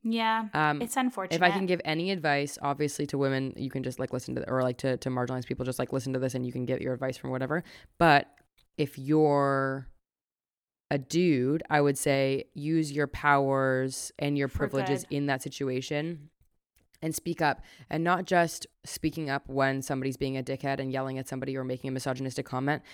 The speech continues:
Speaker 2: but in the private conversations that you're having that obviously
Speaker 1: Mm-hmm.
Speaker 2: we're not privy to. And if you hear one of your friends making a misogynistic comment, there is so much power from it coming from another man and another
Speaker 1: Mm-hmm.
Speaker 2: peer that they respect,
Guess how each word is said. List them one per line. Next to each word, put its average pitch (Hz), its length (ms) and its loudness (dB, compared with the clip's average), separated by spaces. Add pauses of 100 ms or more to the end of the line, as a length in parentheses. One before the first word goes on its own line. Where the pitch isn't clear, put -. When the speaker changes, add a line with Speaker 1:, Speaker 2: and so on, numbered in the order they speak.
(180)
Speaker 2:
but 170 160 2
in 180 100 6
the 180 80 4
private 139 340 6
conversations 135 640 0
that 131 120 -4
you're 123 100 -2
having 131 480 2
that 127 180 -2
obviously 131 380 -2
Speaker 1:
Mm-hmm. 123 100 -4
Speaker 2:
we're 135 120 0
not 127 180 -2
privy 131 280 -2
to. 151 300 0 (260)
And 143 100 0
if 147 100 0
you 196 80 2
hear 170 320 4
one 143 160 2
of 139 80 -2
your 143 100 2
friends 131 280 -2
making 131 260 -2
a 123 40 -4
misogynistic 127 600 -4
comment, 135 400 -4 (260)
there 151 140 2
is 156 160 4
so 143 260 0
much 156 220 -2
power 135 380 4
from 139 180 -4
it - 80 -8
coming 131 280 -6
from 131 200 -4
another 127 240 -2
man 127 320 -2
and 131 80 -4
another 131 260 0
Speaker 1:
Mm-hmm. 226 160 -2
Speaker 2:
peer 135 320 0
that 139 140 -8
they 127 120 -2
respect, 127 520 -2